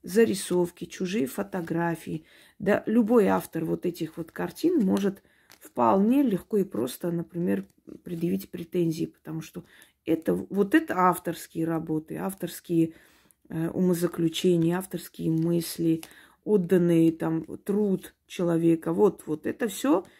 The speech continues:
это реально авторские, но автор имеется совершенно другой.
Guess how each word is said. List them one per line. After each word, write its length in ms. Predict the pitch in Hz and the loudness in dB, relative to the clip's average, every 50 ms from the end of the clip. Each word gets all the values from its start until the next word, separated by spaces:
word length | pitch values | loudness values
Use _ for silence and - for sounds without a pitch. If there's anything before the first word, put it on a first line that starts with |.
| _ _ _ - _ | _ _ _ -14 _
это 200 | - 220 202 254 | -6 0 2 4
реально 640 | 233 220 196 165 165 180 208 233 240 - - 156 | 4 6 6 6 4 4 4 2 2 2 2 0
авторские, 560 | 180 180 - - 165 160 - - - 160 160 165 | 0 0 -2 -8 -8 -8 -8 -10 -6 -4 -2 0
но 260 | 170 170 175 - - _ | 0 0 -2 -4 -8 _
автор 500 | - - 226 233 - - - 190 165 - - | 0 0 0 0 -2 -6 -6 -6 -6 -6 -6
имеется 580 | - 185 185 185 202 214 220 214 202 - - 170 | -4 -2 0 2 2 2 2 0 -2 -4 -8 -8
совершенно 560 | 165 - 165 165 - - 196 196 190 180 175 | -6 -6 -8 -8 -6 -4 -2 -2 -2 -2 -2
другой. 560 | 170 - 175 175 180 - 254 294 330 330 330 | -4 -4 -4 -4 -2 2 4 4 4 4 2